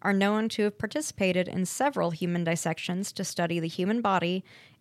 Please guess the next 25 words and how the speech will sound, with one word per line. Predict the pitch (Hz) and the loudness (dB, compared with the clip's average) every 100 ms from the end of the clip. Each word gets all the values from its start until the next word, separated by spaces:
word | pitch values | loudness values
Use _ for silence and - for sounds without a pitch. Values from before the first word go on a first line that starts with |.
| _ | _
and | 196 | 2
improve | 202 208 - 165 | 2 0 -2 0
their | 170 - 214 | 0 2 2
art. | 175 - - - _ - _ _ _ _ _ _ _ _ _ _ _ _ _ 214 | 0 -2 -12 -18 _ -20 _ _ _ _ _ _ _ _ _ _ _ _ _ -2
Ecorches, | 208 294 302 - 170 160 214 - - - - | 4 4 4 2 2 0 -2 -8 -12 -12 -6
a | |
type | 196 202 196 | 0 2 2
of | 233 233 - | -2 -4 2
art | 185 190 - - - | 2 2 -4 -10 -2
in | 190 | 2
which | 185 - - | 2 0 -4
the | - | 2
artist | 185 185 185 - - | 2 2 0 -4 -8
details | 214 226 196 170 180 - | -6 -4 0 2 0 -4
the | - | -4
inner | 180 170 | -2 0
workings | 165 196 - 185 170 - | -2 -4 -2 -2 -2 -6
of | 170 165 | -6 -6
the | |
body | 156 151 143 156 202 | -2 -2 0 -2 -2
in | 170 | -4
a | 165 | -4
purely | - 190 190 180 | -2 0 0 0
artistic | - 175 - 170 170 - | -2 -4 -4 -6 -8 -10
expression, | - - - 277 - 190 190 | -16 -14 -4 -4 0 0 0